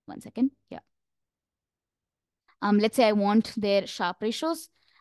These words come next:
and, um, let's say I want their up capture and the down capture ratios. Okay, these are the only four columns that I'm looking to address, right? So you can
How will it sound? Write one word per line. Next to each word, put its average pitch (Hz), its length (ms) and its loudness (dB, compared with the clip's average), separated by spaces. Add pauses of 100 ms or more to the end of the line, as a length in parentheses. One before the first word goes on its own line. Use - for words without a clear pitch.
and, 202 380 2 (240)
um, 185 240 -4
let's 208 180 -2
say 220 120 2
I 202 40 4
want 185 260 -2
their 240 160 0 (400)
up - 200 -8
capture 220 300 -2
and 233 120 4
the 302 80 6
down 190 240 2
capture - 320 -12
ratios. - 320 -18 (220)
Okay, 311 120 0
these 269 280 4
are 302 120 4 (140)
the 277 120 -2 (100)
only 277 360 6
four 254 280 -2
columns 214 400 4
that 214 120 4
I'm 208 160 4
looking 208 380 -2
to 226 140 -14
address, - 480 -8 (420)
right? 233 240 -2 (220)
So - 100 -4
you 277 80 4
can 294 160 6